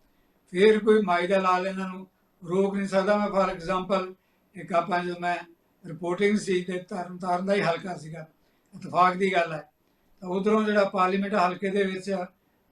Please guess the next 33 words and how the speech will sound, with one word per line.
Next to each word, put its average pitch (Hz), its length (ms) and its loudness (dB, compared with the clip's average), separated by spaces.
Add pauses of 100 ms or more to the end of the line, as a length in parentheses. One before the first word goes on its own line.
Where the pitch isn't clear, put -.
ਇਲੈਕਸ਼ਨ 180 400 -4
ਲੜ 185 220 2
ਰਹੇ 190 100 0
ਸੀਗੇ 190 260 -2
ਸਿਮਰਜੀਤ 185 480 -6
ਸਿੰਘ 190 200 -6
ਮਾਨ, 180 340 0 (640)
ਸਿਮਰਜੀਤ 202 460 -4
ਸਿੰਘ 214 260 0
ਮਾਨ 196 400 2
ਨੂੰ 202 520 -4 (460)
ਜਦੋਂ 180 240 -4
ਮੈਂ 196 180 -2
ਕਵਰ 190 320 -2
ਕਰਨ 196 280 2
ਲਈ 196 200 2
ਗਿਆ 175 400 4 (580)
ਤਾਂ 185 80 -12
ਮੈਨੂੰ 190 220 -2
ਸਮਝ 196 300 -4
ਨਾ 220 160 2
ਲੱਗੇ 214 280 2
ਕਿ 220 100 0
ਇੰਨੀ 196 380 2
ਹਮਾਇਤ, 214 360 0
ਇੰਨੀ 196 280 -2
ਹਮਾਇਤ। 202 320 -6 (680)
ਨਾ 196 200 2
ਕਿ 220 120 4
ਟ੍ਰਿਬਿਊਨ 190 480 -4
ਗਰੁੱਪ 202 220 0
'ਚ 202 100 -4
ਲਿਖਿਆ 185 520 -2